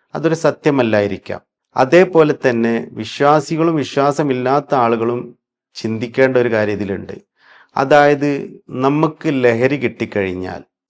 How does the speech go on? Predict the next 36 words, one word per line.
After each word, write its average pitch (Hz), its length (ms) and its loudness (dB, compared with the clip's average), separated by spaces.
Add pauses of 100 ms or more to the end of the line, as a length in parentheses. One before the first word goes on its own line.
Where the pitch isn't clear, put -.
(140)
ഈ 120 160 -6
പിശാച് 139 580 0
ആദ്യം 135 360 2
പറയുന്നത് 135 400 2
എന്താണ്? 120 280 -2
ഒരാളെ 113 280 2
കൊല്ലാനാണ്. 104 680 -2 (540)
പക്ഷെ 135 220 0
അയാ-, 151 300 4
ഈ 151 160 0 (200)
നല്ല 147 280 2
വ്യക്തി 151 300 0
അയാളെ 135 280 2
കൊല്ലൂല 135 640 0
എന്നാണ് 117 440 0
പറയുന്നത്, 92 380 -6
ഒരാളെ 107 280 0
കൊല്ലൂല 120 500 0
എന്നാണ് 123 200 2
പറയുന്നത്. 92 420 -8 (320)
കാരണം 127 220 4
എന്താ 151 160 2
വെച്ചാൽ 139 180 2
അതൊരു 135 260 2
പാപമാണെന്ന് 127 640 2
ഈ 123 40 0
നല്ല 113 260 -2
വ്യക്തിക്ക് 104 380 -6
അറിയാം. 92 280 -6 (280)
അയാൾ 117 280 0 (180)
സ്-, - 180 -20 (180)
നല്ലൊരു 120 400 0 (500)
രീതിയിൽ 110 320 -4
ജീവിക്കുന്ന 110 420 -8
ഒരു 98 140 -6
മനുഷ്യനാണ്. 92 440 -12